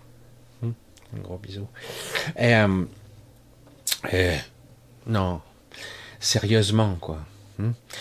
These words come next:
Donc, le vrai combat, le seul peut-être, c'est le combat de la vie face à l'antivie.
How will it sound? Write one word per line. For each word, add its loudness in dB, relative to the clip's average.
Donc, 4
le 12
vrai 8
combat, 10
le 0
seul 4
peut-être, -8
c'est 2
le -2
combat 2
de -2
la 2
vie -6
face -4
à -6
l'antivie. -10